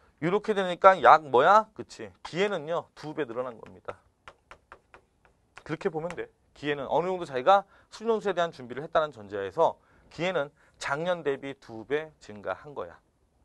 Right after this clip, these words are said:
그것도 알아두시고요. 자, 그다음에 여러분들 시험 과목은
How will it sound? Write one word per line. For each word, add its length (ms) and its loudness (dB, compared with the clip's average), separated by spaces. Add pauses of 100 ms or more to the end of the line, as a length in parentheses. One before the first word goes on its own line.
(420)
그것도 240 -2
알아두시고요. 800 0 (420)
자, 120 8
그다음에 240 10
여러분들 260 0
시험 480 8
과목은 640 4